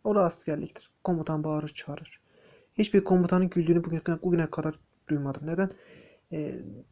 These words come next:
mesela sen efendisin, dürüstsen eğer komutan sana gerekirse as-,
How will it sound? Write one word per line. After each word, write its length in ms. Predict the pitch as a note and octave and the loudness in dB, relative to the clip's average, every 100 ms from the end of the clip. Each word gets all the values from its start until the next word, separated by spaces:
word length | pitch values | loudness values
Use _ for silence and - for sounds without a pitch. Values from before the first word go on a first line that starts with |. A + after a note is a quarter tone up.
| _ - _ - | _ -20 _ -4
mesela 280 | G3+ G#3 F#3+ | 2 4 4
sen 160 | G3+ | 4
efendisin, 520 | F#3 E3+ F3+ F#3+ F3+ D#3+ | 2 2 0 0 -2 0
dürüstsen 380 | E3+ F3+ F#3+ | -2 -2 0
eğer 220 | E3+ F#3+ - | 2 2 2
komutan 280 | E3+ - | 2 4
sana 200 | F3+ F3 | 4 0
gerekirse 360 | F3 E3+ E3+ - | 2 0 0 -2
as-, 180 | D#3+ | -4